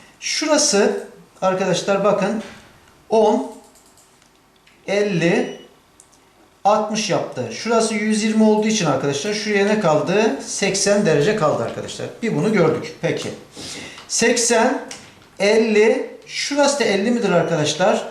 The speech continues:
Ellidir. Bakın şurada B C ile B D'nin eşitliğini gördük arkadaşlar. Şurası da elli derece oldu. Seksen, elli, elli olduğu için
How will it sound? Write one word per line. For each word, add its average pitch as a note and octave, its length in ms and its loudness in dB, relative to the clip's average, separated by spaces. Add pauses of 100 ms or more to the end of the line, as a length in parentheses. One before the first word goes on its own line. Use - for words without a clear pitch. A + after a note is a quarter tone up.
Ellidir. E3+ 440 0
Bakın A3 260 2
şurada A3 600 2 (220)
B B3+ 480 4
C F#3+ 200 2
ile C#3+ 360 -2 (480)
B G3 60 4
D'nin A3+ 580 2
eşitliğini E3 440 -4
gördük B2 300 -4
arkadaşlar. A2 460 -10
Şurası - 360 -2
da D#3 40 -2
elli D3+ 300 0
derece F#3 280 0
oldu. G3+ 380 0 (180)
Seksen, - 600 0
elli, D#3 260 0
elli F3 320 0
olduğu E3 180 0
için B3+ 260 -4